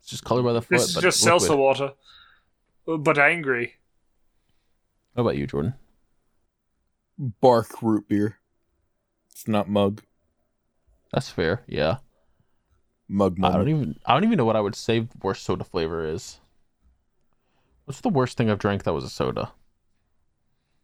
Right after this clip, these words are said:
Speaker 1: 'Cause I drank, I've dr-, I've drank some pretty rank shit in my time.
Speaker 3: Is it that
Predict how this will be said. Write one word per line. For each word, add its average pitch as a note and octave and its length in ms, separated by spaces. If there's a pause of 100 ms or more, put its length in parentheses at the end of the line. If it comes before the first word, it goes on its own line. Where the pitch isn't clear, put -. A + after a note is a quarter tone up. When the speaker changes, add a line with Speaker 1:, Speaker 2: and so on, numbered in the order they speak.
(140)
Speaker 1:
'Cause - 120
I A2+ 60
drank, E3+ 240 (160)
I've C3 220
dr-, D3+ 200
I've E3 180
drank F#3 220
some A2+ 180
pretty C3 320
rank G#2+ 320
shit - 240
in D#2 100
my F2+ 160
time. E2 360 (400)
Speaker 3:
Is B2+ 160
it B2 80
that B2 240